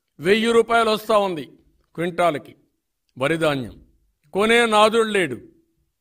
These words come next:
రైతులంతా కూడా పంటేయడం మానేశారు,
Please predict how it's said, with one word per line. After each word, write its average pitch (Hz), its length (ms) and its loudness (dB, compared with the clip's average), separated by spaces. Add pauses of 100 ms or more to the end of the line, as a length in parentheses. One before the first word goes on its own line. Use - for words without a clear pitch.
(720)
రైతులంతా 226 600 0
కూడా 220 180 0
పంటేయడం 214 680 2
మానేశారు, 202 540 2